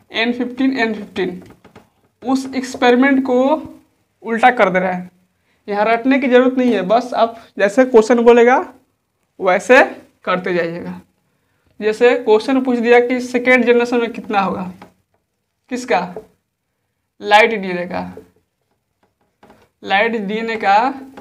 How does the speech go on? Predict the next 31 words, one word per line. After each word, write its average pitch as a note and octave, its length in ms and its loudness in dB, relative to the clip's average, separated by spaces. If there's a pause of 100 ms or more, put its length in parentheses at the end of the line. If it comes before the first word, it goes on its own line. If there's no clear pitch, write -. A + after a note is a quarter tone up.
(540)
second A#3+ 440 4
generation A#3 400 -4
में B3 360 -2
कितना G#3 320 -2
होगा? F3+ 360 -2 (680)
जैसे G#3 280 4
उसमें B3+ 300 4
पढ़े A#3+ 220 8
थे A#3+ 160 0
पहले A3 340 4
वाले A3+ 180 4
experiment G#3+ 400 2
में, G#3 460 2 (680)
उसका A#3+ 200 2
सीधा B3 260 4
reverse B3 360 2
कर B3+ 160 4
दीजिए। A3 280 2 (460)
देखिए G3+ 240 -4
करते A3+ 280 0
हैं A3 140 -2 (1080)
क्या A3 100 -2
हो G#3+ 100 2
जाएगा। G3+ 240 0 (720)
तो G#3 40 -10
यहाँ G3+ 280 2
पे A3 160 0 (1500)
एक G#3+ 140 -8
डीएनए G#3+ 300 -2
ले A#3+ 100 6
लिए, A3 220 0